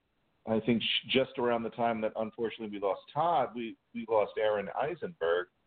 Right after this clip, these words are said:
you know, Nog, um, also from Deep Space Nine. So, um, they're, they're just, you know, they were just so talented and brought those characters to life. Um,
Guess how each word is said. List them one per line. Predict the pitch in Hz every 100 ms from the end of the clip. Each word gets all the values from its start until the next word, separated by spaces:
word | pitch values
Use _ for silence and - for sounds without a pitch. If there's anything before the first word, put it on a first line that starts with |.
| _ _ _ -
you | 101
know, | 98
Nog, | 98 120 151 139 92 90 - _
um, | 98 104 104 104 101 101 -
also | 135 165 131 95
from | - 90 90
Deep | 85 -
Space | - 85 85 - -
Nine. | 76 78 80 - -
So, | 98 95 95
um, | 92 92 - _ _ _ _ _ _ _ _ _ _ _ _ _ _ _ _ _ _ _ - - -
they're, | 101 113 117 -
they're | 101 117
just, | 104 113 104 - - -
you | 117 110
know, | 95 90 - _ _ _ -
they | 107
were | 104 101
just | 117 107 -
so | 131 120
talented | 110 95 95 92 - 92
and | 87 87
brought | 107 113 110
those | 101 -
characters | 104 92 90 - 85 82 -
to |
life. | 85 85 82 85 _ _ _ _ _ _ _ -
Um, | 92 92 87 87 87 85